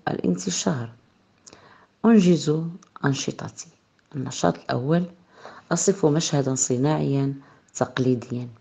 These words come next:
للصناعة التقليدية مكونات ووسائل عمل ومنتجات، أصفها عبر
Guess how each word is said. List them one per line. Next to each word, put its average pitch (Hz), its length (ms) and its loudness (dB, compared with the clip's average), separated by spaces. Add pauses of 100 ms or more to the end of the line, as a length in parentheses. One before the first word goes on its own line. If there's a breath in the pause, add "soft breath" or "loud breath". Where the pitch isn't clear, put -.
(960 loud breath)
للصناعة 208 640 2
التقليدية 147 920 -2
مكونات 131 800 0
ووسائل 127 640 -2 (160)
عمل 131 360 0
ومنتجات، 127 760 -2 (500 soft breath)
أصفها 131 520 -2
عبر 139 400 0